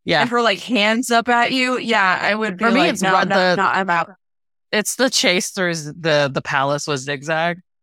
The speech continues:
Speaker 1: And, like, you have all
Speaker 2: Oh,
Speaker 1: that
Speaker 2: fuck that.
Speaker 1: C. Escher stuff <laughs> going on.
Speaker 2: Oh my God. Why?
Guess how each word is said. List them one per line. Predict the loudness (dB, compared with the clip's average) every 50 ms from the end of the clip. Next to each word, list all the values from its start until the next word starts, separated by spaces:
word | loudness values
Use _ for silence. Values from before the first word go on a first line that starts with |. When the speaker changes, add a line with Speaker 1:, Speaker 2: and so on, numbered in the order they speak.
| _ _ _ _ _
Speaker 1:
And, | -6 -4 -2
like, | -2 -2 -2
you | -2 -4
have | -2 0 -2 0 2
all | 2 0
Speaker 2:
Oh, | 2
Speaker 1:
that | 2 2
Speaker 2:
fuck | 0 0 0 0
that. | 0 0 0 0 -2 -6 -6
Speaker 1:
C. | -4 -2 0 0 0
Escher | 0 0 0 0 0 0 0 -2
stuff | -2 0 2 2 2 2 -2 -6 -12
<laughs> | -4 0
going | 0 0 0 0 0
on. | -2 -2 -4 _ -10 -6 -2
Speaker 2:
Oh | 0 0 2 2
my | 0 0 0
God. | 0 2 2 4 4 4 4 2 0 -2 -4 -8 -10 _
Why? | 0 2 2 4 4 2 2 0 0 -2 -4